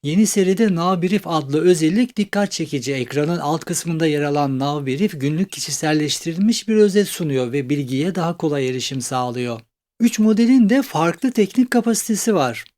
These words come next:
Ekran boyutu S yirmi beş Ultra'da altı nokta dokuz inç, S yirmi beş Plus'ta altı nokta yedi inç ve S yirmi beşte altı nokta iki inç.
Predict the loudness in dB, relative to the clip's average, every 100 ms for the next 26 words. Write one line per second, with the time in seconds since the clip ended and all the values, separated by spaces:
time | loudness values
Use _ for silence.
0 | _ -8 -4 2 4 6 4 4 2 2
1 | 2 4 4 2 -4 -2 -2 2 2 2
2 | 2 2 2 0 2 0 0 0 0 0
3 | 0 0 2 0 2 -2 -2 -2 -2 0
4 | 0 0 0 0 -2 -2 0 0 0 0
5 | 0 -2 -2 -2 0 0 -2 -2 -2 -2
6 | -2 -2 0 0 -2 -2 -2 -2 0 0
7 | 0 0 -2 -2 -4 -8